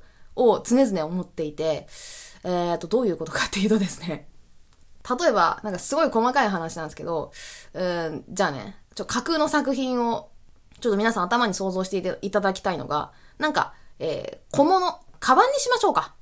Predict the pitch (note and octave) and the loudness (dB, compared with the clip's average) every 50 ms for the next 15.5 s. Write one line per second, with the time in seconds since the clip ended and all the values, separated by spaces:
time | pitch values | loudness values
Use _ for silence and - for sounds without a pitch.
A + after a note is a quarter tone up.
0 | - - - A3+ C4+ D#4+ F4 F4 E4+ E4 D#4+ D#4 - C4+ B3+ A3+ G#3 - - - | -8 -2 0 4 4 4 2 0 -2 -2 -2 -2 0 0 0 0 -2 -4 -6 -10
1 | - - - - - G3 G#3 A3+ B3 C4 C4+ C4 C4+ C#4+ C#4 C#4 C4 A3 F3+ - | -20 -20 -14 -6 -2 0 2 2 4 2 2 2 4 4 6 6 4 2 0 -2
2 | - - - _ - G#3 G3 G#3 A3 C4 C#4 C4+ C#4+ C4 B3 A#3+ G#3+ F#3 F3 - | -8 -14 -20 _ -8 -4 0 2 2 2 4 4 4 4 4 4 4 2 2 0
3 | - G#3 G3 A3 A#3 A#3 G3+ E3+ E3 E3+ F3+ G3 F#3 F3 D#3 - - F3 E3+ G3 | 2 6 6 6 6 6 4 2 2 0 0 -2 -2 -2 -4 -4 -2 0 0 2
4 | A3+ C#4 D#4 F4 E4+ E4+ E4+ D4 A3+ - F#3+ F3 F#3 F#3 F3+ F3 F3+ E3+ F#3 F#3+ | 4 4 4 4 4 4 2 2 2 0 -2 -2 -2 -2 -2 -2 -4 -2 -2 -4
5 | F#3+ - - - D#3+ E3+ D#3+ C#3+ - - - - - - - - - - A#1+ A#1+ | -4 -6 -6 -2 0 0 0 0 -2 -6 -12 -20 -20 -20 -20 -20 -14 -10 -8 -8
6 | G1+ G1+ G1+ G1+ - - - E3+ C#4+ F4 - - - G#3 F3+ D#3 - A#3 - E2+ | -6 -8 -10 -12 -14 -12 -6 -4 -4 -4 -4 -2 -2 -2 -2 -2 -6 -8 -10 -10
7 | - - - - - - - G3 F#3 G3+ G3 G3+ G3 G3 G3 G3 F#3+ - - _ | -12 -14 -14 -18 -10 -4 -2 0 2 2 2 2 0 -2 -4 -6 -8 -10 -12 _
8 | _ _ _ - - _ - - - - - - - - - C4+ G3 F#3+ G#3 G3 | _ _ _ -20 -20 _ -20 -20 -20 -20 -20 -10 -2 2 2 2 4 2 0 0
9 | G3+ A#3 G#3+ F#3 D3+ D3 - - - G#3+ G3 - - E3+ D#3+ - C#3 - - - | 2 2 2 2 2 0 -6 -2 0 0 0 0 -4 -6 -6 -6 -6 -6 -6 -4
10 | E3 D3+ C3+ - - - - - - - - - - - A#3 A#3+ A#3+ A#3+ A#3+ G#3+ | -4 -4 -4 -6 -10 -14 -16 -16 -16 -16 -18 -12 -4 -2 0 0 2 2 0 -2
11 | F#3+ - - G3+ G3 - A#3 A3+ A3+ A3+ E3+ D3+ - - - - - - - - | -2 -4 -8 -6 -2 0 0 0 -2 -6 -12 -12 -12 -12 -10 -8 -8 -8 -10 -12
12 | - - E3+ D3 C#3+ C3+ C3 C3+ - G#2+ - - - _ _ _ _ _ _ _ | -16 -18 -16 -16 -16 -18 -18 -18 -20 -20 -20 -20 -20 _ _ _ _ _ _ _
13 | - - _ _ - - G3+ G3+ G#3+ G#3+ G#3 G#3 G3 F3+ D#3+ D#3+ - D#3 D#3 D#3 | -20 -20 _ _ -10 -4 2 4 4 6 6 4 2 0 -4 -6 -8 -10 -10 -12
14 | D3 - D#3+ E3 F3 E3 F#3 F#3 F#3 F#3+ G3+ F#3+ F3 A#2 - - - - G3 F#3+ | -12 -10 -6 -6 -4 -2 0 0 0 0 -2 -4 -4 -6 -6 -6 -6 -6 -6 -4
15 | - G3+ G3+ - A3 G3 F#3 D#3 - | -4 -6 -6 -4 -4 -4 -4 -4 -8